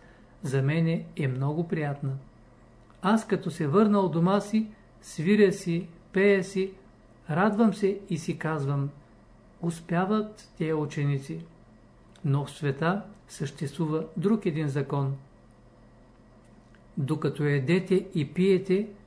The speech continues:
е много добре, но докато се свърши голеят, кръчмарят иска пари и като нямате, ще ви набие.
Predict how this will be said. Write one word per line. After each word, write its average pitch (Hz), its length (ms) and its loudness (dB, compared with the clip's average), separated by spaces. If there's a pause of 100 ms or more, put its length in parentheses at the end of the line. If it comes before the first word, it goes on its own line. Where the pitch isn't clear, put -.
(140)
е 139 120 0
много 147 360 2
добре, 175 460 2 (600)
но 156 140 2
докато 139 460 -2
се 147 200 -6
свърши 185 480 2
голеят, 180 560 2 (360)
кръчмарят 156 600 -2
иска 151 340 -4
пари 156 380 2 (480)
и 170 100 -2
като 156 240 -2
нямате, 214 580 4
ще - 220 -4
ви 143 100 0
набие. 143 520 0